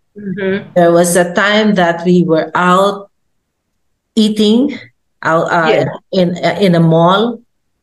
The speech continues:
Speaker 2: and then I didn't finish my food. And then she told me, "Finish your food because there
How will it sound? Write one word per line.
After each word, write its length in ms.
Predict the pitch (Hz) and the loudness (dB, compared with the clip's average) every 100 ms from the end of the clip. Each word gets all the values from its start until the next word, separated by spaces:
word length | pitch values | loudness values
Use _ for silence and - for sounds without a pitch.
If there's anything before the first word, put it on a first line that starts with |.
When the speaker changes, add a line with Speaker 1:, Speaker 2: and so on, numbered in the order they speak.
| _ - | _ -4
Speaker 2:
and 200 | 185 180 | -2 0
then 220 | 185 175 | 2 0
I 140 | 180 | 0
didn't 280 | 170 190 202 | 0 0 0
finish 380 | 202 185 190 - | 0 -2 -4 -4
my 160 | 170 156 | -2 -2
food. 480 | - 214 233 226 - - _ _ _ _ _ | -2 0 2 0 -4 -14 _ _ _ _ _
And 220 | 156 151 | -4 0
then 160 | 160 160 | 0 0
she 200 | 180 180 | -2 0
told 320 | 165 160 165 | 0 0 -2
me, 320 | 160 165 170 175 _ _ _ _ _ _ _ | -2 -2 -4 -8 _ _ _ _ _ _ _
"Finish 400 | 190 190 220 233 | 0 2 2 4
your 140 | 247 | 2
food 340 | 247 254 233 233 | 2 0 0 -2
because 320 | 165 165 160 | -2 -2 0
there 160 | 170 | 0